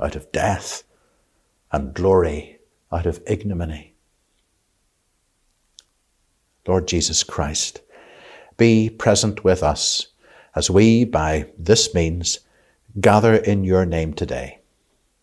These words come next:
And may it be that we are helped in our walk with you, encouraged in our following of you, challenged in our obedience to you, and enthralled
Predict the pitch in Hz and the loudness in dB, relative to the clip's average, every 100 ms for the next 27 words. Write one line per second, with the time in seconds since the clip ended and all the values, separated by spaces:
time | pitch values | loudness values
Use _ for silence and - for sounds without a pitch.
0 | _ _ _ _ _ _ _ - 120 147 | _ _ _ _ _ _ _ -2 0 2
1 | 123 117 117 101 87 71 62 73 - - | 4 4 4 4 4 2 -6 -8 -10 -14
2 | - 85 82 78 76 - - 110 - - | -10 -2 0 0 -2 -4 -2 -2 -4 -14
3 | - 92 76 76 73 98 123 - 71 - | -8 -4 -2 -2 0 0 0 -4 -10 -10
4 | 65 - - _ _ _ _ _ _ _ | -12 -12 -16 _ _ _ _ _ _ _
5 | _ _ _ _ - 80 80 113 107 92 | _ _ _ _ -4 -2 0 4 4 2
6 | - - - - 92 82 78 - 123 131 | -2 -8 -12 -4 0 0 -2 -2 2 4
7 | 110 85 73 - 80 - - _ _ _ | 4 2 -2 -6 -8 -10 -18 _ _ _
8 | _ _ _ _ _ _ _ _ _ _ | _ _ _ _ _ _ _ _ _ _
9 | - 110 110 107 87 - 92 87 78 80 | -2 2 4 4 2 -4 -4 0 0 0
10 | - 92 104 110 104 80 - - - 67 | 0 0 2 2 0 -2 -8 -8 -8 -6
11 | 58 - _ _ _ _ _ _ _ _ | -8 -12 _ _ _ _ _ _ _ _
12 | _ _ _ - 71 76 - - 98 85 | _ _ _ -12 -10 -8 -4 2 6 6
13 | 76 73 | 4 -4